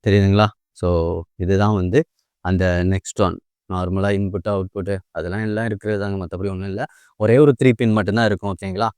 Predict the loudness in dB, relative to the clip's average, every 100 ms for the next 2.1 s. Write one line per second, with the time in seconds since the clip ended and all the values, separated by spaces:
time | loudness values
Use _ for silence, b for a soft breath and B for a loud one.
0 | _ _ 0 0 4 4 6 8 8 8
1 | 6 4 4 2 2 0 2 2 4 2
2 | 0